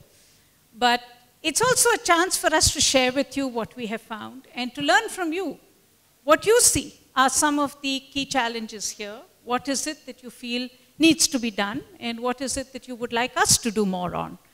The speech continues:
So with that, let me get Chandrabhushan, um, my colleague Chandrabhushan, who is, in a sense, the organizer of this entire meeting, to,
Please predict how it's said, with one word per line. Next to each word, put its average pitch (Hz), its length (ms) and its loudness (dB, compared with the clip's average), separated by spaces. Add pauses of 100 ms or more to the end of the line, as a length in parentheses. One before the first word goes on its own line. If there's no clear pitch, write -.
(360)
So 240 320 2
with 294 320 0
that, 330 320 6
let 294 200 0
me 294 100 0
get 285 220 -2
Chandrabhushan, 294 720 -6 (260)
um, 226 420 -14
my 214 240 -12
colleague 254 240 -10
Chandrabhushan, 269 760 -6
who 233 140 -12
is, - 340 -8 (260)
in 269 120 -2
a 302 60 2
sense, 320 260 2
the 269 140 -2
organizer 277 600 0
of 240 200 -8 (440)
this 240 180 2
entire 226 480 0
meeting, 220 460 -10 (520)
to, 233 320 -16